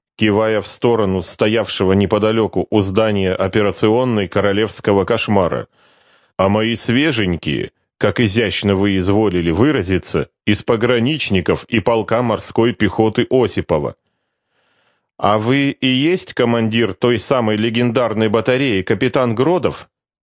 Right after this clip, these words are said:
"Вот так она и зарождается", не преминул вставить свои пять копеек околачивавшийся рядом сержант Жодин. Популярность в узких кругах широкой прифронтовой общественности.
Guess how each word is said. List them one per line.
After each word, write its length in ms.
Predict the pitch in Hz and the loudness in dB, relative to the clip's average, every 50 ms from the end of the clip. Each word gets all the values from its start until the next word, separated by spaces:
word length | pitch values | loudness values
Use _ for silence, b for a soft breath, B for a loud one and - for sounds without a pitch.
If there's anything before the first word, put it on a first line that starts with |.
| _ _ _ _ _ _ - | _ _ _ _ _ _ -2
"Вот 480 | - 80 82 92 104 110 - _ _ | 0 2 2 2 2 0 -2 _ _
так 260 | - 151 170 185 - | 0 0 0 0 0
она 300 | 117 113 117 127 139 143 | 0 0 0 0 0 -2
и 40 | 139 | -2
зарождается", 1080 | 123 110 127 123 120 117 107 104 101 104 117 143 151 143 113 90 82 - - - 65 - _ _ _ _ _ _ | 0 0 0 0 0 0 -2 -2 0 0 0 2 2 0 -2 -4 -6 -6 -6 -6 -8 -8 _ _ _ _ _ _
не 240 | - 76 85 92 95 | 0 2 2 4 4
преминул 560 | 87 104 95 101 101 101 98 92 92 90 90 | 2 2 2 2 2 2 2 2 0 0 -2
вставить 540 | 85 - - - - 107 101 95 92 85 - | -4 -6 -4 -2 0 0 0 0 -2 -4 -4
свои 340 | - - 95 98 98 98 98 | -2 2 2 2 2 2 0
пять 300 | 87 - 107 101 92 - | 0 0 0 0 0 -2
копеек 560 | - 101 90 - 113 120 120 104 85 - - _ - | -2 -2 0 0 0 0 0 0 -2 -6 -10 _ -2
околачивавшийся 1200 | 90 92 90 113 107 104 107 110 101 - - 113 104 104 98 - - - 110 98 - - 110 104 | 0 0 2 2 0 2 0 0 -2 -2 0 0 2 2 0 0 -2 -2 -2 0 0 0 0 2
рядом 320 | 104 107 107 104 110 104 | 2 0 0 0 -2 -2
сержант 540 | 98 - - 113 104 104 95 120 117 117 101 | -2 0 -2 0 0 0 0 0 0 0 -2
Жодин. 540 | 98 98 113 113 101 85 90 78 76 69 - _ _ _ _ _ _ _ _ _ _ _ _ _ _ | 0 2 2 2 2 0 -2 -2 -4 -6 -8 _ _ _ _ _ _ _ _ _ _ _ _ _ _
Популярность 840 | - 131 117 - 117 110 104 113 120 117 110 107 104 104 95 - - | -2 -2 0 2 0 2 2 0 0 -2 -2 0 0 -2 -2 -2 0
в 100 | 107 101 | 2 4
узких 440 | 113 120 107 - - - 95 - - | 4 2 2 0 -2 -4 -4 -4 -2
кругах 460 | - 110 104 98 101 113 120 113 - | 0 2 2 2 2 2 0 0 -4
широкой 600 | - - - 117 107 101 113 117 107 - 113 104 | -4 -2 0 0 2 2 0 0 0 -2 -2 -2
прифронтовой 840 | - - 110 104 - - 104 107 101 90 107 101 98 110 113 107 101 | 0 -2 -2 0 0 0 2 2 2 2 2 2 2 2 2 2 0
общественности. 1080 | 104 104 - - - 110 92 82 - - 87 80 76 69 67 - - - 78 71 69 | -2 -4 -4 -2 -2 -2 -2 -2 -4 -6 -6 -4 -4 -4 -6 -10 -10 -8 -8 -8 -8